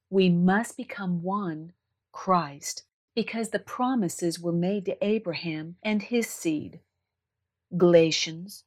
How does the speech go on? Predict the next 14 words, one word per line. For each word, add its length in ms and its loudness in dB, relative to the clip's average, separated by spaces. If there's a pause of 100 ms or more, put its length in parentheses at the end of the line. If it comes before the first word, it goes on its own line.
chapter 400 4
three, 400 -2
verse 240 -8
sixteen. 840 -12 (800)
The 80 6
promises 680 0
were 80 -6
spoken 500 0
to 180 -10
Abraham 560 -4
and 260 -12
to 140 -4
his 260 -4
seed. 520 -6